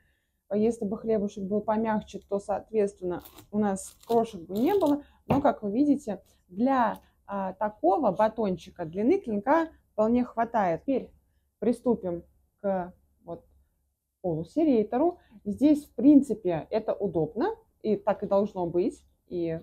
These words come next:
я вам щас это докажу, потому что вот этой вот частью можно прорезать, а дальше, смотрите, как хорошо полусерейторъ, да, отрезает хлеб. И, кстати, мне кажется, крошек здесь меньше, я не уверена, может быть, мне кажется. Давайте еще раз попробуем. Смотрите,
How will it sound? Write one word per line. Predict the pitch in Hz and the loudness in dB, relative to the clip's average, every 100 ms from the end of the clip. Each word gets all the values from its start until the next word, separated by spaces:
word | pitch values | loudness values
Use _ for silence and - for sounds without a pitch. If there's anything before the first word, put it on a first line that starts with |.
| - | -6
я | 202 | -2
вам | 196 | -2
щас | 202 196 | -4 -10
это | 185 | -6
докажу, | 180 226 220 214 202 214 _ - | -6 0 0 0 -2 -8 _ -12
потому | 208 | -6
что | 247 | -2
вот | 220 254 | 0 2
этой | 320 240 | 2 2
вот | 208 220 | -2 0
частью | 233 208 208 | 2 2 0
можно | 208 214 214 | -2 -2 -4
прорезать, | 180 214 220 370 349 180 - _ _ | 0 2 4 4 4 0 -4 _ _
а | 202 196 | 0 0
дальше, | 180 285 339 247 | 4 2 2 -2
смотрите, | 233 240 | -6 -4
как | - 202 | -2 -4
хорошо | 190 190 - 302 | -2 -2 -2 -2
полусерейторъ, | 240 233 202 - 196 285 330 202 - _ _ _ | 2 0 0 -4 0 0 2 -2 -6 _ _ _
да, | 208 277 | 2 2
отрезает | - 185 - 226 226 - _ - | 2 -4 -2 -2 -2 -4 _ 0
хлеб. | 220 196 | 2 2
И, | - | 0
кстати, | - 254 254 233 208 | -2 -2 0 0 0
мне | 202 214 226 | 0 -2 0
кажется, | 269 285 262 - | 2 2 -2 -6
крошек | - 240 240 196 | -2 -2 -2 -6
здесь | 196 202 240 | -4 -2 0
меньше, | 330 427 - 196 - | 0 0 -4 -8 -8
я | 196 226 | -4 -2
не | 214 196 | -2 -2
уверена, | 202 226 202 180 | -2 -2 -2 -4
может | 175 185 185 | -4 -6 -8
быть, | 185 | -12
мне | 196 202 | -14 -6
кажется. | 294 415 320 - - _ _ _ | -2 0 -2 -6 -20 _ _ _
Давайте | 214 226 220 190 | -2 -2 -4 -12
еще | 180 208 | -6 -4
раз | 190 190 | -4 -4
попробуем. | 180 - 359 392 226 185 | -12 -4 -2 0 -2 -4
Смотрите, | 190 180 - | -8 -10 -8